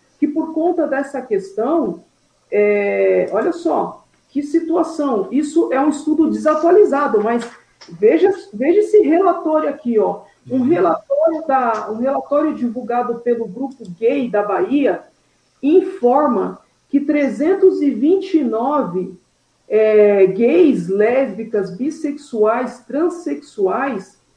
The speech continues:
Speaker 1: tiveram mortes violentas no Brasil. Vítimas de homofobia foram duzentos e noventa e sete homicídios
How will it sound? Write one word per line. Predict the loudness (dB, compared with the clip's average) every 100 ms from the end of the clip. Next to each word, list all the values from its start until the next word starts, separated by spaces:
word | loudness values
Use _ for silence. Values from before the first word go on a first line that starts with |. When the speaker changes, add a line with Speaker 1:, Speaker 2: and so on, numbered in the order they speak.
| _ _
Speaker 1:
tiveram | -4 -2 2 2 2 0
mortes | 0 0 -2 -2 -6
violentas | 0 2 2 0 -2 -2 -2 -2
no | -4
Brasil. | -4 -2 -4 -6 -8 -8 -10 -14 _ _ -20 _ _
Vítimas | -6 2 2 2 -2 -6 -6
de | -4
homofobia | -2 -2 -4 -6 -6 -6 -4 -2 -4 -6 -20 _ _ _ _ _ _ _ _ _ _ _ _ _ _ _
foram | _ 2 4 4 4 -2
duzentos | -6 -4 -2 -2 0 0 0
e | -2
noventa | -2 -4 -6 -6
e | -6
sete | -2 0 -2 -4 -12 -12
homicídios | -6 -2 -2 -4 -8 -6 -4 -6 -10 -10 -20